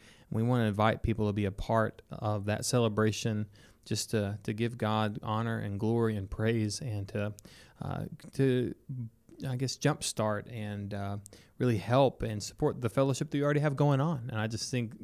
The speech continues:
doing, uh, regular celebrations like this are just a great way for us to continue building community.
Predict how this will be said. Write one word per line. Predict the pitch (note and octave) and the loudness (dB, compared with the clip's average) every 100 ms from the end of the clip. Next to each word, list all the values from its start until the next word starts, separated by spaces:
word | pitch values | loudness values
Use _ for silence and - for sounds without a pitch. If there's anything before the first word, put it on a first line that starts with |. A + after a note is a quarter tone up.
| - | -4
doing, | A#2+ A#2+ A#2+ A#2 | 2 4 4 2
uh, | A2 G#2+ G#2 - - - | 0 0 -2 -8 -20 -8
regular | G#2+ A2 A#2 A#2+ A2+ | 4 6 6 6 4
celebrations | - A2+ G#2+ A2 A2+ C3 A#2 | 4 2 4 2 2 -2 -2
like | A#2+ A#2 | -2 -2
this | B2+ A#2+ - | -2 -2 -2
are | |
just | A2+ A2+ | -6 -6
a | A2 | -4
great | A2 A#2 | 0 0
way | A#2 A2 | 2 0
for | - - | 0 -2
us | G#2+ | -2
to | - | -2
continue | A#2 G2+ A2 A2 A2 G#2 - - - | -4 -2 0 2 2 0 -4 -16 -4
building | G#2 F#2 F#2+ F#2+ - - | -2 0 -4 -6 -14 -6
community. | G2 F#2 F#2+ G#2+ A2+ | -4 -2 -4 -6 -8